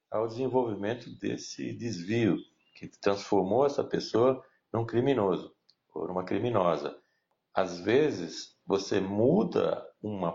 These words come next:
parte, mas se você não mudar o que tá no entorno, se você não mudar esse contexto, você pode cair novamente na mesma situação. Então, isso serve aí pro sistema prisional, pros presos que saem, é, muitos recuperados,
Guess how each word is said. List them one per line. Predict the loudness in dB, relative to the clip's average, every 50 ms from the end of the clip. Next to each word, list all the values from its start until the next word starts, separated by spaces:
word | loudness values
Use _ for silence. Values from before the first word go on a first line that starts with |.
| -4
parte, | -2 -2 -2 -2 -2 -6 -10 -12 -10 -6 -6 -6 -8 -10 _ _ _ _ _ -4
mas | -2 -2 -2
se | -4 -6 -4 0 2
você | 2 2 2 2 0 0
não | 0 0
mudar | 0 0 -2 0 2 2 2 2
o | 0
que | -2 -4
tá | -4 -2 -2 -2 -2
no | -2 -4
entorno, | -6 -8 -4 0 2 4 4 2 0 -4 -10 -12 _ _ _ _ _ _
se | -16 -10 -6
você | -4 -4 -4 0 2 2 4 4 2 -2 -6 -10 -12 -8
não | -4 0 2 2
mudar | 2 4 4 4 2
esse | 2 -4 -10 -10
contexto, | -4 -4 -4 -4 -2 0 2 2 2 0 -2 -4
você | -4 -2 -2 0
pode | 2 0 0 0 0
cair | 0 0 0 0 -2
novamente | -2 -2 0 0 0 0 -2 -2 -2 -4 -8 -8 -8 -10 -10 -12 -12 -14 -14 -14 -16 _ _ _ _ -2
na | -2 0
mesma | 0 2 0 0 0 -2 -4 -6
situação. | -8 -10 -8 -2 0 0 0 2 0 0 0 0 -2 -8 -12 _ _ -20 _ _ _ _ _ -12
Então, | -10 -4 0 2 2 2
isso | 2 -4 -6 -4
serve | -2 0 0 0 0 0
aí | 0 -2 -2
pro | -4 -6 -8
sistema | -8 -8 -12 -8 -4 -4 -4
prisional, | -4 -4 -4 -2 0 0 2 2 2 2 2 0 -2
pros | -6 -16 -16 -14
presos | -6 -2 0 0 0 0 -4
que | -10 -10
saem, | -8 -4 0 2 2 2 2 -2 -4 -6 -8 -10 -14 _ _ _ _ -16
é, | -10
muitos | -6 -6 -6 -6 -6 -2
recuperados, | 0 0 2 0 0 2 2 2 4 4 2 2 2 0 -2 -6 -12 -14